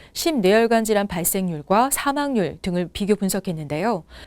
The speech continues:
통상적 치료 그룹보다 더 낮은 혈압을 목표로 치료를 진행한 그룹에서 심혈관 질환 발생은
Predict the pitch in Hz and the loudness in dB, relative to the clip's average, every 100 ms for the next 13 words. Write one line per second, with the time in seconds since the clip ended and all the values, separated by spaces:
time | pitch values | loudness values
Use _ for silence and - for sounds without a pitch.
0 | - - - 339 330 330 320 311 311 - | -20 -8 -2 4 8 6 8 4 4 0
1 | 311 311 220 214 202 143 160 233 208 170 | 2 2 0 2 0 0 0 -2 0 0
2 | 151 180 294 302 285 262 247 170 - 202 | 2 2 2 4 6 6 2 0 -2 0
3 | 202 202 - 262 254 240 185 180 240 240 | 0 0 0 2 2 0 -2 0 0 0
4 | 196 185 160 147 254 175 - - - - | -2 0 0 2 2 2 -4 -18 -12 -2
5 | 330 330 311 294 269 262 208 156 - 156 | 4 6 6 6 4 2 2 0 -2 0
6 | 220 320 | 2 2